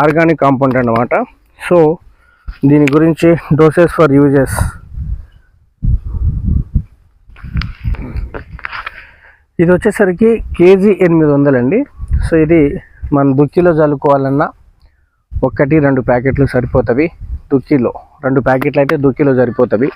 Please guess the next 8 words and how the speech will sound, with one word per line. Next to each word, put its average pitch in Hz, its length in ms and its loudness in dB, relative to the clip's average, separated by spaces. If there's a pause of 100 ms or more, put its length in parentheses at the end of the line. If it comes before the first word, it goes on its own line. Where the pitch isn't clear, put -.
(460)
ఎకరానికి. 120 460 -2 (640)
నారుమడిలో 175 580 2
ప్రజెంట్ 143 340 2
ఒక - 180 -4
ప్యాకెట్ 127 320 -2
అయితే 131 200 -2 (720)
సరిపోతవి. 135 540 0 (180)
నారుమడిలో 143 480 2